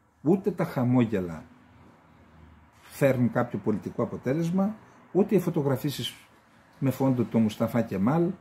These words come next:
όλα αυτά να τα προσέχουν. Να τα προσέχουν. Δεν είναι υπουργοί εξωτερικών ή πρωθυπουργοί σε κάμια μπανανία.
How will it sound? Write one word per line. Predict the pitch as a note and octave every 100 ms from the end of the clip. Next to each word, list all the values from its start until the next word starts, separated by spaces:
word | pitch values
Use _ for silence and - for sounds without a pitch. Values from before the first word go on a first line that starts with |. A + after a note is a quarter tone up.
| - _ _ -
όλα | G3 F#3+
αυτά | F#3+
να | F#3
τα | F3+
προσέχουν. | D#3 C#3+ F#3+ F3+ - D#2+ - - - _ _ _ _ _ -
Να | C#3+
τα | -
προσέχουν. | C3 C#3 - G3 C3 G#2+ A2+
Δεν | B2 G#3 G#3
είναι | G#3 F3+ C3 G#2 - - _ _
υπουργοί | C3+ - B2 A#2
εξωτερικών | D3+ - A#2 A#2 G#2 C3+
ή | A2+
πρωθυπουργοί | C3 G#2+ A#2+ G#2+ B2+
σε | A2
κάμια | A#2+ A#2
μπανανία. | G2+ G#2 G2+ F#2+ G2